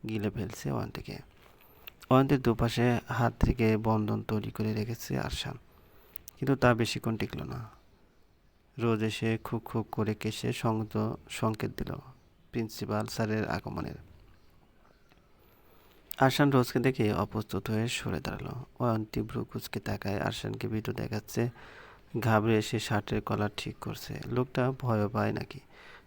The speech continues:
রোজকে চেনে না অয়ন্তী, তাই সেও কিছুটা বিব্রত বোধ করে বলল, "তুমি কে?" রোজ অয়ন্তীর দিকে ফিরল। মেয়েটা একদম পুতুলের মতো সুন্দর, কি মিষ্টি আরশানের কুসুম। এজন্য বোধ হয় আরশান সব ছেড়ে কুসুমের পিছনে পড়েছিল।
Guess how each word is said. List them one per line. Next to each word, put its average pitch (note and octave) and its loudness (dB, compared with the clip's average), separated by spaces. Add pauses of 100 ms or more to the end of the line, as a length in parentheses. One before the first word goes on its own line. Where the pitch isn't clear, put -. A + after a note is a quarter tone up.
(120)
রোজকে A#2 -2
চেনে A2 0
না A#2 2
অয়ন্তী, G#2+ 0
তাই G#2+ -2
সেও G#2+ 0
কিছুটা - -6
বিব্রত A2+ -4
বোধ A2+ -6
করে - -6
বলল, - -10 (120)
"তুমি A2 -4
কে?" - -14 (1300)
রোজ C3 4
অয়ন্তীর B2 4
দিকে B2 4
ফিরল। B2+ -6 (240)
মেয়েটা A2+ 4
একদম G#2+ 0
পুতুলের G#2+ -2
মতো A2 -4
সুন্দর, - -8 (180)
কি B2 -6
মিষ্টি A2+ -2
আরশানের G#2+ -2
কুসুম। A#2+ -10 (580)
এজন্য C3 2
বোধ B2 2
হয় B2 4
আরশান G#2+ -2
সব G#2+ -2 (100)
ছেড়ে A#2 -2
কুসুমের A2+ -4
পিছনে - -6
পড়েছিল। A#2 -6